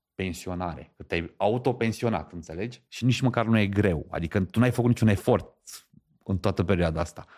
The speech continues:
Să câștigi un salariu mediu pe economie este un average effort. Nu trebuie să te străduiești foarte mult.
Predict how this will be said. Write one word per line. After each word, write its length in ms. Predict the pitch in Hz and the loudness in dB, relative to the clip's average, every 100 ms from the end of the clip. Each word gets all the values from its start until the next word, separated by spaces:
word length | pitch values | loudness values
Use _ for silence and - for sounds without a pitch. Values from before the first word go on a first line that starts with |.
| _ | _
Să 140 | - | -10
câștigi 380 | 90 82 - 123 | -8 -8 -6 -2
un 60 | 131 | 0
salariu 340 | 117 107 110 | 2 2 2
mediu 300 | 101 107 104 | 4 4 2
pe 140 | - 92 | 0 -2
economie 420 | 85 92 92 131 | -2 -4 -2 -2
este 200 | 123 117 | -2 -4
un 160 | 113 - | -4 -4
average 540 | 117 101 101 98 - - | -6 -4 -6 -8 -10 -10
effort. 480 | 87 - 62 - _ _ _ _ | -10 -8 -12 -12 _ _ _ _
Nu 160 | 120 139 | 0 2
trebuie 220 | 113 95 | 2 0
să 140 | - | -4
te 280 | - 80 76 | -8 -8 -8
străduiești 500 | - - 87 80 78 | -12 -4 -4 -2 -4
foarte 320 | - 73 - 78 | -6 -6 -6 -8
mult. 340 | 71 - | -8 -12